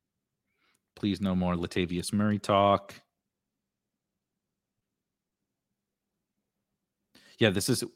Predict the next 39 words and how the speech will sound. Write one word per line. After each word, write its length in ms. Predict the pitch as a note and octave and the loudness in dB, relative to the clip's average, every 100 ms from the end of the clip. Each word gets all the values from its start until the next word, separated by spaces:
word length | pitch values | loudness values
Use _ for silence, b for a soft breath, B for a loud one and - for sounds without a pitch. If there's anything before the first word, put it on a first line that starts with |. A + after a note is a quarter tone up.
| b b b - | b b b 6
uh, 160 | G2+ F#2 | 6 8
Matt 340 | G#2+ A#2+ - | 6 4 4
says, 240 | G#2+ F2+ | 0 0
"I 60 | G2 | 0
think 120 | G2+ | 0
the 80 | F#2+ | 2
biggest 300 | A2+ G#2+ - | 2 0 4
thought 160 | G2+ G2+ | 4 4
experiment 460 | - G#2 F#2+ F#2 | 2 0 2 2
in 40 | F#2+ | 0
this 140 | - | -2
contest 460 | G2+ G2 G2+ F#2+ F2+ | -2 -2 -2 -4 -2
is 100 | - | 0
how 140 | F#2 | 2
nutted 380 | F#2+ A2 A2+ G2+ | 4 4 2 0
you 100 | G2+ | 0
have 180 | G2 - | 0 0
to 80 | |
be," 260 | F#2+ G#2+ C#3+ | -4 4 4
<laughs> 0 | |
which 200 | F#2+ F#2+ | 2 -4
is, 160 | F2+ B B - | -8 B B -4
nutted 240 | A2 G#2+ G2 | -2 -2 -4
is, 220 | F2 - G#2 | -4 -8 -6
I, 100 | F2 | -4
I 220 | E2+ F2 - F#2+ | -4 -6 -8 -6
obviously 280 | F#2 - | -4 -2
understand 360 | F2 F2 - F2+ | -2 -4 -4 -2
what 80 | D2+ | -2
it 60 | |
means, 180 | F2 F2 | -2 -4
but 120 | F2+ | -4
it's 100 | F2 | -6
such 120 | F#2+ - | -6 -6
a 40 | |
funny 240 | - F#2+ | -2 0
word 240 | E2+ F#2 F2+ | 2 0 0
to 180 | F2 - | -6 -4
read 400 | F2 F2+ G2 - | -2 0 -2 -4